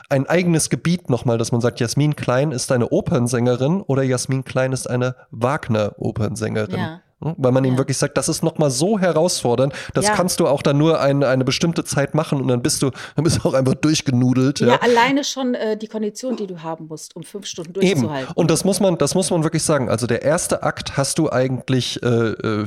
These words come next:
Speaker 1: nur Isolde, ihre, äh, Magd Bran-, Brangäme, ähm, den Tristan, der hat einen kurzen Auftritt und der, äh,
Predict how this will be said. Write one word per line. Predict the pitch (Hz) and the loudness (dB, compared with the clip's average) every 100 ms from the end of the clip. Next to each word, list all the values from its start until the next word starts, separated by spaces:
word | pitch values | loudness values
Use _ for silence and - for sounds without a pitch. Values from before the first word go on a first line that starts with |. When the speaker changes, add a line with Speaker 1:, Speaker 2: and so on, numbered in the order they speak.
| 110 | -2
Speaker 1:
nur | 120 131 165 160 | 2 2 2 2
Isolde, | 131 117 113 139 180 185 196 185 | -2 0 2 2 2 2 2 0
ihre, | 127 123 117 | -2 0 -2
äh, | 90 104 90 78 80 - 117 | -2 -2 -4 -6 -8 -10 -6
Magd | 113 107 127 - | -2 0 -2 -6
Bran-, | - 107 - - | -4 -4 -4 -8
Brangäme, | - 117 117 117 160 170 180 - - - - | -6 -4 -2 0 0 0 0 -4 -14 -14 -2
ähm, | 127 127 127 127 131 - 135 | 2 4 4 2 -2 -4 -2
den | 113 | -2
Tristan, | - 170 - 190 | 0 -2 0 0
der | 165 | 2
hat | 131 - | 0 -2
einen | |
kurzen | - 190 185 - 180 | -2 0 0 0 0
Auftritt | - 135 165 - 160 - | 2 0 0 -2 -2 0
und | 135 123 | -2 0
der, | 123 120 117 | 0 2 0
äh, | 117 | -2